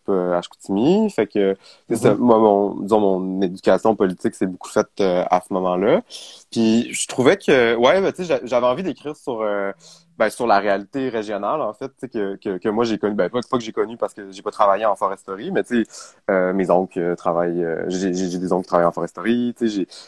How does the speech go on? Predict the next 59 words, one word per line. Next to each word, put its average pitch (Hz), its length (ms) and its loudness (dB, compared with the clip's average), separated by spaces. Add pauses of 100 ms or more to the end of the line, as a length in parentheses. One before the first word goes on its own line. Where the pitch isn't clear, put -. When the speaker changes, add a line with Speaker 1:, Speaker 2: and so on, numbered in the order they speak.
(180)
Speaker 1:
sais, 104 160 -2 (280)
dès 101 120 2
que - 120 -8
t'es - 80 -4
au 104 40 6
Saguenay, 98 340 2
il 107 40 2
y 104 60 6
a 92 40 4
des 90 160 0
gens 92 120 2
dans 98 100 4
ton 87 140 -2
entourage 90 400 0
qui - 40 -18
sont 98 120 4
dans 90 100 2
ce 101 100 -6
milieu-là 98 280 4
parce - 140 -6
que 101 80 -6
c'est 95 160 -4 (100)
quand 90 160 0
même 98 180 -2
beaucoup 92 380 -8
des, 101 220 0 (220)
beaucoup - 180 -2
des 113 160 4
emplois 107 420 4
qui - 120 -20
sont, 92 320 -4
qui - 440 -14
sont 117 80 6
en 104 60 4
foresterie, 101 400 -2
soit 101 180 -4
dans 92 120 -2
les, 87 300 -8 (160)
à - 80 -2
l'Alcan, 90 400 0
mettons, 95 260 -4
dans 92 80 -2
les 90 160 -4
usines 92 260 -8
comme 90 140 -8
ça. 143 120 0
Puis 117 80 4
Speaker 2:
Mhm. 120 80 0
Speaker 1:
j'avais 104 160 6
en-, 104 100 6
Speaker 2:
Ouais. 101 100 -4 (120)
Speaker 1:
j'avais 107 180 4
envie 107 200 2
de 170 40 -14
décrire 131 260 -2
ce, 101 260 -2
ce 110 100 -10
phénomène-là 104 580 -4
où, 98 220 -6